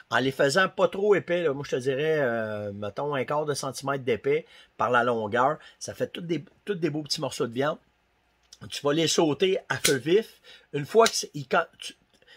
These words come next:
t'es mets d'un bord, là, ils grillent de la bonne couleur, là, un, un beau, un beau, un, <laughs> une belle, euh, cuisson.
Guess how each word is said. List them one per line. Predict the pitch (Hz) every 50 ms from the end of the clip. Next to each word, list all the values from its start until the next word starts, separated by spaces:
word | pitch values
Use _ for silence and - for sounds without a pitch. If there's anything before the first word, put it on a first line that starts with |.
| - _ _ -
t'es | - 143
mets | 151 196 226
d'un | 214 233 220 190
bord, | 170 202 220 240 247 247
là, | 240 226 226 220 - -
ils | 156 151
grillent | 139 - 170 202 214 208
de | 190
la | 180 160
bonne | 175 175 165
couleur, | - - 165 175 190 190
là, | 170 151
un, | 139 135 135
un | 147 135 127 131 131
beau, | 127 143 170 175 139
un | 147 135 127 127
beau, | 135 156 143 127
un, | 135 120 120 117 117 117 -
<laughs> | 131 - -
une | 139 123 123
belle, | 117 160 165 175 156
euh, | 135 123
cuisson. | 113 - - - 135 - - 175 175 190